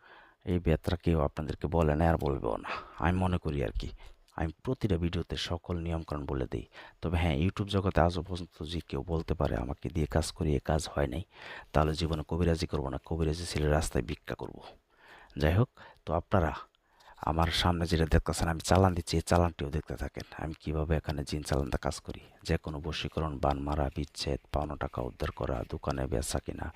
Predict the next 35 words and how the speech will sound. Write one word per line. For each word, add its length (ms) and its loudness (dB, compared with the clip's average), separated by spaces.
লক-, 480 2
লটারি 360 0
খেলায় 300 4
বিজয় 280 -2
হওয়ার 240 0
জন্য 320 -8
সকল 400 -2
কাজ 220 0
আমি 220 -4
এখানে 240 0
বসে 280 -2
কাজ 200 0
করি। 300 -2
প্রতিটা 400 4
কাজেই 420 4
আমি 380 0
ইনশাল্লাহ 500 2
যারা 200 2
বলে 300 2
ভিডিও 220 0
করার 220 -2
জন্য 200 -6
তাদেরটা 400 -2
ভিডিও 280 -8
করি। 240 -12
তো 80 -2
যাই 220 4
হোক, 120 2
তো 80 -2
আপনারা 400 0
যাদের 440 0
মনে 160 -6
করেন 220 -2
যে 180 2
লটারি 500 0